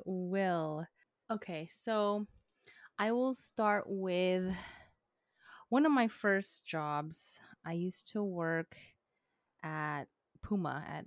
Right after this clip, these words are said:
the outlets. <laughs> And, um, when I first started working there, there was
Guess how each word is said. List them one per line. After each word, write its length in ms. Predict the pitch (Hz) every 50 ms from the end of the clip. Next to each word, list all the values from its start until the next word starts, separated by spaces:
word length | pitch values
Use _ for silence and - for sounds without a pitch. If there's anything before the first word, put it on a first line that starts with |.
| - _
the 200 | - 151 156 170
outlets. 600 | - 156 - - 151 156 151 - - - - - 214 _ - 220 - _ -
<laughs> 580 | 226 - _ _ _ _ _ - 196 - -
And, 400 | 302 254 175 214 233 226 202 214 - 262 196 175 - -
um, 200 | 220 180 185 190 - - - - - - - - -
when 160 | - 175 170
I 60 | 175
first 340 | 180 - - 262 277 302 - -
started 340 | - 277 254 220 208 185
working 460 | 160 147 147 147 - - 147 143 143 143
there, 440 | 143 139 139 139 135 143 160 - _ _ _ _ _ _ _ _ _ _ _ _ _ _ _ _ _ _ _ _ _ -
there 280 | 175 175 170 165 165 165
was 640 | 160 156 156 156 156 156 151 151 151 156 160 -